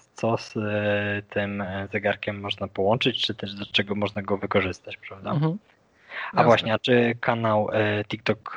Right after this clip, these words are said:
Speaker 1: zacznie jakąś działalność, czy też rozszerzy swoją działalność o filmy tematyczne, jak na przykład, e, te filmy, które miałeś, mm, zegarek za pięćset, znaczy
Speaker 2: Mhm.
Speaker 1: zegarki, tam było dokładnie to tak.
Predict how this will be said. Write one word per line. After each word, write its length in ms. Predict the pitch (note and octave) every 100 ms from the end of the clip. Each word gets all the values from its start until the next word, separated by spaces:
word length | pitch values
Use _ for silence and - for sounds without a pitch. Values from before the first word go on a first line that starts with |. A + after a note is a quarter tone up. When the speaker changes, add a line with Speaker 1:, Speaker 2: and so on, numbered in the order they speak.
| A2
Speaker 1:
zacznie 800 | G#2 A2+ - - - G#2+ G#2 G#2 G#2 G#2 - - -
jakąś 600 | A2 - G2+ - - - -
działalność, 840 | G2+ G#2 G#2 G#2 G#2 G2 - - -
czy 120 | G#2+
też 240 | G2 - -
rozszerzy 560 | A2 G#2+ - B2 A2 G2
swoją 320 | - G#2 G2+
działalność 640 | G#2 G2 G2+ G2+ G2+ - - - - -
o 60 | F#2+
filmy 380 | - G#2+ G#2 G2+
tematyczne, 720 | - G2+ G2+ G#2+ - E3+ G3
jak 200 | C3 -
na 80 | A2
przykład, 460 | G#2+ - C3 B2 -
e, 380 | G2+ G2+ - -
te 100 | -
filmy, 380 | - A2 G2+ G2
które 240 | - G#2
miałeś, 400 | G2+ G2 F#2+ - - _ _ -
mm, 160 | G2+ G2+ - - -
zegarek 500 | G#2+ G#2+ G2+ F#2+ G#2 -
za 420 | G2 F#2 F2+ F2 - _ _
pięćset, 580 | - G#2 G#2 G#2+ G#2 - -
znaczy 260 | G#2+ G2+ D3+
Speaker 2:
Mhm. 160 | C#3+ D#3
Speaker 1:
zegarki, 300 | A2+ G#2 - _ _ -
tam 200 | F#2 F#2
było 220 | F2+ F2+
dokładnie 340 | - A2 G2
to 120 | -
tak. 200 | F#2+ -